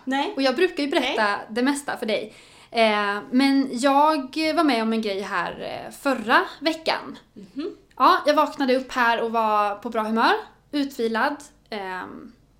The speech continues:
Speaker 2: och solen sken. Och det kändes
Speaker 1: Härligt.
Speaker 2: bra. Och jag hade också en, eh, liksom,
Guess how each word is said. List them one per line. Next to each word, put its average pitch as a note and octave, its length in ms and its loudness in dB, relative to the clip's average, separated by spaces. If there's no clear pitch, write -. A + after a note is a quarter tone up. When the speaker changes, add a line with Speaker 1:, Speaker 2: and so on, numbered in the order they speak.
Speaker 2:
och A3 240 -4
solen A#3 300 -4
sken. B3 260 -4
Och B3 80 -6
det B3+ 60 -2
kändes A3 420 -6
Speaker 1:
Härligt. G#3 320 -14
Speaker 2:
bra. A3+ 380 2
Och C4 80 -2
jag D4 80 4
hade D4 200 4
också - 240 -2
en, A#3+ 280 -2
eh, B3 220 -2
liksom, A#3 500 -6